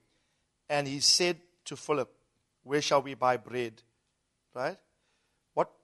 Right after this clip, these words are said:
what does the question indicate to you? Where are we to buy bread that these may eat? Representatively, bread depicts the word of God or grace in the word.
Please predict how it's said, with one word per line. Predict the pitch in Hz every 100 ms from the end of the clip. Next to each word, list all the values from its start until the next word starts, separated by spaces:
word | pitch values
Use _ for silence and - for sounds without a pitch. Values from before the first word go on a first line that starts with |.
| _
what | 175 190
does | 202 -
the |
question | - 175 156 - 143
indicate | 143 139 135 120 113
to | -
you? | 123 151 104 _ _ _ _ _ _ _ _
Where | 127 147 165 180
are | 151 147
we | 143
to | 139 143
buy | 127 123 120
bread | - 135 143 120 - _ _ _ _ -
that | 131 104
these | 139 127 120
may | 120 127
eat? | 131 110 - - _ _ _ _ _ _ _ _ _
Representatively, | 117 123 139 131 143 208 220 - 160 120 120 - _ _ _ _ _ _
bread | 127 147
depicts | 151 - 143 -
the | -
word | 127 135 135
of | 131
God | - 127 139 - -
or | 135 151 196 _ _ _ _ _ _ _ -
grace | 120 147 180 - - -
in | 170 147
the |
word. | 120 110